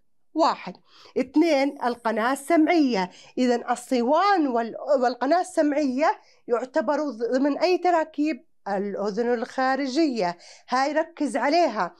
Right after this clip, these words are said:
يعني حدا يكتب لي القناة السمعية أو الصيوان ضمن الأذن الوسطى أو الداخلية تعتبر إجابته كثير خطأ. الآن ننتقل للأذن الوسطى. الآن وأنت معاي مس-، امسك ورقة وقلم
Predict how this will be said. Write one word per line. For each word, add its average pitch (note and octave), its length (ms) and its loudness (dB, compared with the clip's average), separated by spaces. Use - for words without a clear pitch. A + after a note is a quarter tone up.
يعني A3 200 -2
حدا G#3+ 260 -2
يكتب C4 340 -6
لي B3+ 100 -4
القناة B3 280 -4
السمعية C4 600 -2
أو G#3 180 -4
الصيوان A#3 560 -2
ضمن A3+ 200 0
الأذن B3+ 320 -2
الوسطى B3 680 -2
أو C#4 100 0
الداخلية D4 720 -2
تعتبر B3+ 340 -4
إجابته A#3 680 -6
كثير A3 520 -6
خطأ. C#4+ 400 -4
الآن D#4+ 300 2
ننتقل E4+ 400 0
للأذن C4 440 0
الوسطى. F4 500 2
الآن C#4+ 300 0
وأنت D4 160 -2
معاي C4+ 680 0
مس-، C4+ 220 -2
امسك B3+ 420 -4
ورقة A#3+ 240 0
وقلم C#4 380 0